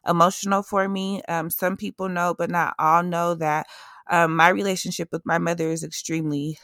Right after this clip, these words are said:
um, strained at this moment. We don't see eye to eye on a lot of things. And as an adult,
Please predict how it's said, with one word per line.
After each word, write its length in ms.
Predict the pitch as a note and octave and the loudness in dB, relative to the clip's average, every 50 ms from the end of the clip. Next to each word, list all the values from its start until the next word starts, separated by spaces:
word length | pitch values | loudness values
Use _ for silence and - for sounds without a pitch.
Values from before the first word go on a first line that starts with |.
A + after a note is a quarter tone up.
| - - - | -14 -8 -6
um, 480 | - D#3+ D3 C#3+ C#3 C#3 C3+ - D3+ - | -4 -4 -4 -4 -6 -6 -8 -10 -12 -12
strained 640 | - - - - - D#3+ D#3 D#3+ E3+ F3+ G3 G#3+ G#3 | -10 -8 -8 -4 -2 0 0 0 0 -2 -2 -4 -4
at 280 | - - F#3 F#3+ - - | -2 -2 -2 -2 -2 -4
this 240 | G3+ G3+ G3 - | -4 -4 -4 -2
moment. 500 | F#3+ G3 F#3+ G3 G3 F#3+ F#3+ G3 G3 - - _ - - - _ _ - | -2 -2 -2 -2 -2 -4 -6 -8 -8 -10 -12 _ -20 -20 -20 _ _ -8
We 100 | F3+ F#3 | -6 -4
don't 340 | F#3 F#3+ F3+ F3+ E3 - - _ - | -2 -2 -2 -2 -4 -6 -10 _ -8
see 560 | - - - - F#3 F3+ F3 F3+ F3 D#3+ - - - | -8 -8 -6 -6 -6 -6 -4 -4 -6 -6 -8 -6 -2
eye 240 | - D3+ D#3 D#3+ E3 - - | 2 2 2 2 2 -2 -6
to 100 | - - - | -10 -6 -4
eye 340 | D#3+ D#3+ E3+ F3 F3 - - | 0 2 2 2 2 0 -2
on 140 | - F3 E3+ | -4 -4 -4
a 80 | E3 E3 | -4 -4
lot 200 | - D#3+ E3 E3+ | -4 -2 -2 -2
of 120 | F#3 - | -4 -4
things. 460 | - E3+ E3+ E3+ E3+ E3+ F3 F3 - - _ _ _ - | -4 -6 -6 -6 -6 -6 -6 -6 -8 -10 _ _ _ -8
And 240 | - F3 E3+ E3 - - | -6 -4 -4 -4 -4 -2
as 260 | - D#3 D#3 D#3 - | -2 0 0 -2 -2
an 100 | E3 E3 | -6 -8
adult, 540 | D#3+ D#3+ D#3 - D#3+ D#3+ E3 F3+ F3 - - | -8 -8 -8 -6 -4 -2 -2 -2 -2 -4 -6